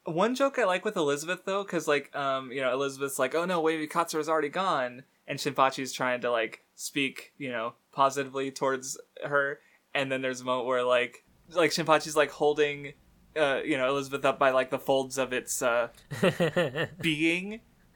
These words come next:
Speaker 1: And she's just like, "Let go, you're crushing me." <laughs> And the, and for me, the font is in a different, it's all, like, it's in a different, like, font style. So, <laughs> and, <laughs>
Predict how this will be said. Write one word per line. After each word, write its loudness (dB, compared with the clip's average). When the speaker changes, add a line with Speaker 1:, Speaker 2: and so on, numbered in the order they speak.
Speaker 1:
And -2
she's 2
just -2
like, 0
"Let 0
go, 12
you're 2
crushing 4
me." 2
<laughs> 4
And 2
the, 2
and 0
for 6
me, 4
the -2
font 8
is -4
in 0
a 2
different, 4
it's 2
all, 4
like, 0
it's 2
in 4
a -4
different, 0
like, -2
font 4
style. 2
So, 6
<laughs> -
and, -2
<laughs> -6